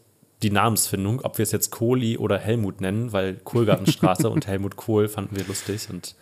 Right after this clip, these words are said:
Speaker 2: Ja.
Speaker 1: ja, deswegen ist das Helmut geworden.
Speaker 2: Und da habt ihr überlegt, immer auf der Toilette eine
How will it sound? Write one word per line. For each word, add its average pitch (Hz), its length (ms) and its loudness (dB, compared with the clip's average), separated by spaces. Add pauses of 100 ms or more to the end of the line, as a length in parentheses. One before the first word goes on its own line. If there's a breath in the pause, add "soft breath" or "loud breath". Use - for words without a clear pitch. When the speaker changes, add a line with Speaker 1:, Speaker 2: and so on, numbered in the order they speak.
(240 soft breath)
Speaker 2:
Ja. 131 260 2
Speaker 1:
ja, 85 120 -8 (100)
deswegen 95 320 -2
ist 95 140 -10
das - 140 -6
Helmut 101 240 -2
geworden. 87 360 -10 (560)
Speaker 2:
Und 127 180 -2
da 147 120 6
habt 180 160 0
ihr 156 80 2
überlegt, 143 400 2
immer 135 180 2
auf 123 80 -6
der 127 160 -2
Toilette 123 400 -2
eine 120 360 0